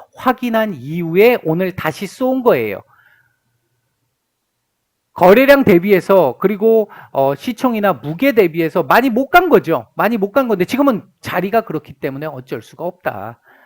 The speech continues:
제가 보는 시각에서는 그렇습니다. 그래서 요런 정도 자리,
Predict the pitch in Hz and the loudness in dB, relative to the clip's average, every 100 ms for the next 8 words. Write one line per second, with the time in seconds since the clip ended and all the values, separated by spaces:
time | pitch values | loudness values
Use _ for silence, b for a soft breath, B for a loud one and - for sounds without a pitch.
0 | b b _ - - 156 180 - 151 160 | b b _ -10 -4 -2 -2 -4 -8 -8
1 | - 202 185 156 139 151 160 123 104 - | -8 -8 -6 -8 -12 -14 -14 -14 -14 -18
2 | 101 110 156 160 170 B B B B 170 | -18 -10 -8 -4 -4 B B B B 2
3 | 190 254 269 233 185 175 190 185 160 151 | 4 2 0 0 -2 -2 -4 -2 -6 -6
4 | 170 175 175 175 175 175 175 175 170 | -6 -6 -8 -8 -8 -8 -8 -8 -10